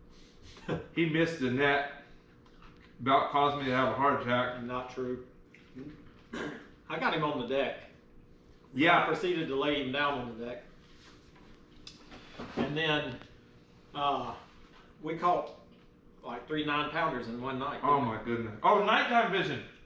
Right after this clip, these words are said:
Speaker 2: D-, let me tell y'all something about me. I don't think he coulda did it.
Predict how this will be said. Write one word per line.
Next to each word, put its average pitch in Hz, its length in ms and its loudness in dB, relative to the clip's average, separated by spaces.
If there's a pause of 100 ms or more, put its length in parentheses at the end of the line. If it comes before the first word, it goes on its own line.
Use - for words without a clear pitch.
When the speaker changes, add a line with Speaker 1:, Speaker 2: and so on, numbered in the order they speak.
(320)
Speaker 2:
D-, 147 140 -12
let 196 160 6
me 254 140 2
tell 220 200 6
y'all 190 260 6
something 175 200 -2
about 147 300 2
me. 143 280 -4 (1300)
I - 100 6
don't 226 200 2
think 175 180 -2
he 160 160 -4
coulda 131 260 0
did 123 180 0
it. - 200 -6